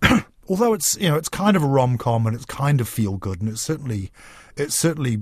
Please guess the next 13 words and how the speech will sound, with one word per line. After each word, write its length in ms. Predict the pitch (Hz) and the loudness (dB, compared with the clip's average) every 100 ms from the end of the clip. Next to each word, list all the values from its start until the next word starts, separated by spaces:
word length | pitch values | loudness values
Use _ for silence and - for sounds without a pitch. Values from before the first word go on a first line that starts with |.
| 107 | -6
you 120 | 156 | -8
know, 100 | 95 | -8
stumbles 420 | 104 - 127 120 117 | -6 0 0 0 -2
its 100 | 120 | -4
way 160 | 113 107 | -2 -2
towards 300 | 104 113 107 | -2 -2 -2
a 80 | |
very, 200 | 104 113 | -2 -2
very 220 | 104 101 98 | -2 -4 -4
cheerful 480 | - 110 - 101 | -2 -2 -2 -6
and 80 | 101 | -4
optimistic 500 | 110 - 110 107 107 | -6 -6 -6 -6 -8
ending. 360 | 113 131 107 | -4 -4 -4